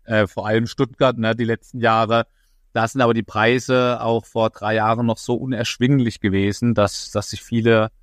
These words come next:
Investoren auch dann auf, auf Karlsruhe eben fokussiert haben, ne?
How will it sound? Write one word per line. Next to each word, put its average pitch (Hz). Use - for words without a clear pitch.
Investoren 104
auch 101
dann 98
auf, 98
auf 95
Karlsruhe 110
eben 87
fokussiert -
haben, 87
ne? 101